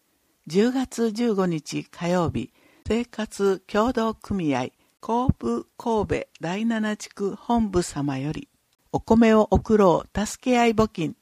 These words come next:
で集まった募金を活用し、無洗米二キログラムを二十袋寄付していただきました。いただいたお米は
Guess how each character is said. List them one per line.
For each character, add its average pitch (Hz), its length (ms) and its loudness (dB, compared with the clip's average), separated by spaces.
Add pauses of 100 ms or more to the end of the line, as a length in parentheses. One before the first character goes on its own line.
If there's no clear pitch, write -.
で 214 180 0
集 - 140 -6
ま 220 120 4
っ 220 140 -2
た 165 180 -2 (260)
募 202 180 -4
金 254 400 -2
を 220 280 -6
活 - 340 -10
用 180 260 -2
し、 - 360 -14 (280)
無 170 100 2
洗 220 380 4
米 196 340 2
二 175 160 -4
キ 240 200 2
ロ 233 140 8
グ 226 80 4
ラ 202 140 4
ム 156 140 2
を 156 160 2 (400)
二 180 160 0
十 254 160 2 (180)
袋 185 460 4
寄 - 140 -2
付 240 160 4
し - 100 -8
て 214 140 4
い 190 80 0
た 175 100 2
だ 156 120 0
き - 100 -8
ま 139 160 0
し - 100 -12
た。 - 180 -6 (600)
い 190 100 -4
た 294 140 2
だ 294 140 0
い 277 80 -2
た 190 120 4
お 180 40 4
米 175 280 2
は 170 200 2